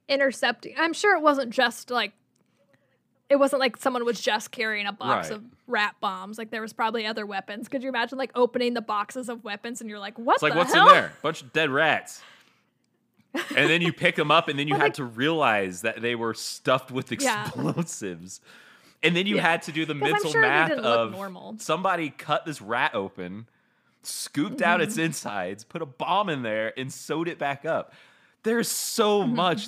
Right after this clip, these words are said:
Speaker 2: there. <laughs>
Speaker 1: Yeah. Could you imagine being the people in charge of disemboweling a hundred rats to fill with explosives?
Speaker 2: No, I can't. Like, <laughs> I signed up to kill people,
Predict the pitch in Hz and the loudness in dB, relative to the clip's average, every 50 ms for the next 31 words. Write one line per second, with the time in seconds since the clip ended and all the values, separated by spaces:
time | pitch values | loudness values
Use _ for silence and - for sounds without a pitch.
0 | 123 123 127 131 147 160 156 123 92 69 69 - - - - - - 427 440 466 | -10 -6 -4 -2 0 2 0 0 0 -4 -8 -14 -16 -14 -12 -10 -8 -8 -8 -8
1 | 508 539 539 508 494 - - - - _ _ _ _ _ _ _ _ - - - | -8 -8 -10 -10 -12 -14 -16 -18 -20 _ _ _ _ _ _ _ _ -20 -20 -20
2 | _ _ - 285 254 220 196 - - _ _ - - - - - - 330 285 339 | _ _ -4 -2 0 0 0 -4 -8 _ _ -20 -20 -20 -18 -10 -8 -6 -4 -2
3 | 370 381 359 330 349 339 370 381 349 349 349 359 349 349 349 - 294 247 233 - | -2 0 2 2 0 0 -2 -6 -4 -2 -2 -2 -2 -2 -4 -4 -4 -4 0 0
4 | 254 254 240 233 240 226 - - 214 202 208 220 226 208 233 220 208 - 208 208 | 2 2 2 0 -2 -2 -2 -2 -2 0 0 0 0 -2 -2 -4 -4 -6 -8 -10
5 | 202 - 233 226 247 233 202 185 185 185 185 190 190 196 202 202 196 - 214 208 | -8 -6 -8 -6 -2 0 2 2 2 0 0 -4 -6 -4 -4 -4 -6 -4 -6 -6
6 | 202 208 208 214 202 196 - - 185 175 180 220 269 - - - - - - - | -6 -6 -8 -10 -12 -12 -10 -8 -4 -2 0 0 0 -2 -4 -18 -20 -20 -16 -8
7 | - 220 214 202 196 214 254 - _ _ - - 202 190 196 190 190 202 - - | -8 -6 -6 -6 -10 -14 -18 -20 _ _ -8 -6 -4 -4 -4 -4 -6 -8 -8 -8
8 | 214 - - _ - 208 202 202 - - 302 311 311 - - - - _ _ - | -10 -10 -12 _ -10 -10 -8 -6 -4 -2 -2 -2 -4 -8 -18 -20 -20 _ _ -20
9 | - _ - 208 202 294 349 370 392 370 233 160 110 - - - 262 - - - | -20 _ -10 -4 -4 -2 0 2 2 4 2 2 0 -2 -2 -2 -2 -2 -2 -4
10 | 392 415 466 262 165 - - - - - _ _ _ _ _ _ _ _ - 262 | -2 0 0 0 0 -2 -4 -10 -18 -18 _ _ _ _ _ _ _ _ 4 4
11 | 208 240 240 233 - 349 339 - - - - - - - - - - - - 359 | 6 6 6 6 6 4 4 4 -4 -16 -16 -20 -20 -20 -20 -20 -20 -16 -16 -16
12 | - - 113 101 73 67 62 _ _ _ _ _ _ _ _ _ - - - - | -16 -16 -20 -20 -20 _ _ _ _ _ _ _ _ _ _ _ -18 -16 -16 -16
13 | - - - _ - 359 381 339 - - 285 285 269 247 247 247 240 247 - - | -18 -20 -12 _ 0 0 0 0 0 -2 -2 -2 0 2 0 0 -2 -2 -10 -8
14 | - 262 262 302 320 - 247 214 - - 147 113 98 | -6 -2 -2 -2 -2 -2 -4 -4 -2 -2 -2 -2 -2